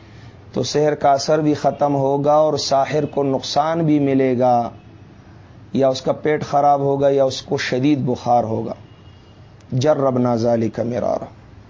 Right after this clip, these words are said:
"قل اعوذ برب الفلق"، کہہ دیجئے میں پناہ پکڑتا ہوں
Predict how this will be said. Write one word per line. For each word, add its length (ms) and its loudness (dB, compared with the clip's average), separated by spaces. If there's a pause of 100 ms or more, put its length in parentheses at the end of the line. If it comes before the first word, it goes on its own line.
(1600)
"قل 180 0
اعوذ 340 2
برب 420 0
الفلق"، 640 0 (200)
کہہ 260 0
دیجئے 380 2
میں 140 0 (100)
پناہ 360 2 (400)
پکڑتا 500 -2
ہوں 320 0